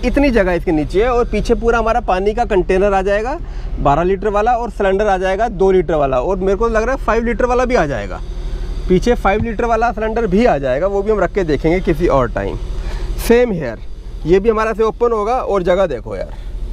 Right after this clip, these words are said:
जगह की तो हम utilization इतनी खतरनाक करते हैं ना कि गाड़ी वाला भी कहता है कि भाई इतनी जगह तो हमने नहीं बनाई थी, तुमने कहाँ से निकाल दी।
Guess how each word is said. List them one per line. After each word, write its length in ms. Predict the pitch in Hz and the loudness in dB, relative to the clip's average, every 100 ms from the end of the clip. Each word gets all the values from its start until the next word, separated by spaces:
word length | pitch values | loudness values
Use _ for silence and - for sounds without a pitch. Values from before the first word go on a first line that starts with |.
| - - - - - - - - - - - 135 | -6 -6 -6 -6 -6 -4 -6 -4 -4 -4 -4 -2
जगह 340 | 123 180 233 262 | 2 2 2 -2
की 200 | 247 269 | -4 -2
तो 120 | 277 | 0
हम 180 | 294 117 - - - - - - - - 151 | 0 -6 -10 -10 -10 -8 -6 -6 -6 -4 0
utilization 580 | 185 240 240 240 247 | 2 4 2 2 0
इतनी 200 | 262 220 | -2 -2
खतरनाक 480 | 214 180 190 202 240 | -2 0 2 2 0
करते 280 | 220 165 185 | 0 0 0
हैं 80 | 190 | 0
ना 180 | 233 143 - - - | 0 -4 -8 -8 -2
कि 80 | 220 | 2
गाड़ी 320 | 175 175 240 233 | 2 2 -2 -2
वाला 220 | 214 208 226 | 0 2 0
भी 80 | |
कहता 280 | - 190 170 | 0 -2 -2
है 40 | 240 | -4
कि 80 | |
भाई 100 | 247 | -4
इतनी 200 | 285 - | -6 -2
जगह 140 | 254 262 | 0 0
तो 80 | 233 | 2
हमने 180 | 247 | 2
नहीं 120 | 269 262 | 2 2
बनाई 240 | 233 220 | 2 2
थी, 180 | 202 175 - - - - - - - | 0 -4 -4 -6 -4 -4 -4 -4 -2
तुमने 240 | 294 294 294 | 2 4 4
कहाँ 140 | 254 | 2
से 120 | 226 | 0
निकाल 340 | 220 185 156 139 | -2 -2 -2 -2
दी। 140 | 131 | -6